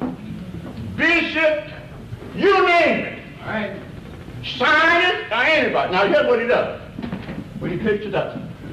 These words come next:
The first thing, he's dumbing a jackass on him. He don't realize that he's reading the vision. Right.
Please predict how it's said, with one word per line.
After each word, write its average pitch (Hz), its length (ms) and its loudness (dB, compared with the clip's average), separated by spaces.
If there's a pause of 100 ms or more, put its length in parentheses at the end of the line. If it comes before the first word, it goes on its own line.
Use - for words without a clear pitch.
(140)
The - 140 -6
first 698 400 4
thing, 262 320 2
he's - 540 -8
dumbing 311 300 4
a 285 300 2
jackass 208 680 4
on 196 320 2
him. 302 140 -4
He 349 140 4
don't 339 320 6
realize 302 640 4
that 277 60 0
he's 311 160 2
reading 320 360 2
the 339 60 2
vision. - 600 0
Right. 143 380 0